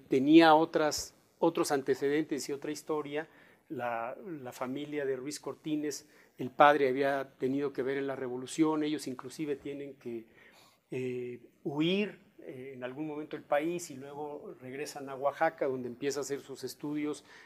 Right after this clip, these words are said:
Ruiz Cortines, lo, a lo más que llega es a ser contador, él era contador, auditor de algunas empresas,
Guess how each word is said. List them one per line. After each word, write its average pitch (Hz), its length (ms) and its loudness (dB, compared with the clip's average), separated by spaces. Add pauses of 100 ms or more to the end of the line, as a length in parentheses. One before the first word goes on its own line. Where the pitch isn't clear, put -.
(100)
Ruiz 160 200 10
Cortines, 196 640 6 (360)
lo, 143 260 6
a 143 80 8
lo 135 100 4
más 165 300 6
que 151 180 0
llega 160 380 4
es 151 220 0
a 139 40 -6
ser 165 220 -4
contador, 156 640 -4
él 151 140 -10
era 151 220 -6
contador, 143 540 0
auditor 139 460 0
de 151 60 0
algunas 147 380 -2
empresas, 170 580 -4